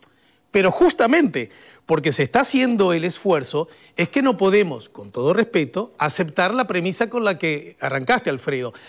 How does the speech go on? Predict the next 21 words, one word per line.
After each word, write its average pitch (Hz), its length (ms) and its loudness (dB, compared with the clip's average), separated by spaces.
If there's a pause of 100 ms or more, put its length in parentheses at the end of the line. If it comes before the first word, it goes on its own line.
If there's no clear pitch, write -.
(100)
"Ah, 185 320 2
todos 233 240 2
sabíamos 220 480 0
que 160 100 -6
íbamos 151 320 -2
a 143 80 2
pasar 143 340 -4
esto". 127 220 -12
No, 320 380 2 (440)
arrancamos 190 840 2
justamente 262 840 0 (100)
la 160 220 2
única, 233 500 2
si - 200 -6
había 240 240 -2
una 240 260 -2
consigna 151 640 -6 (300)
única 175 480 2
y 127 60 -6
generalizada, 135 640 -2
es 226 240 0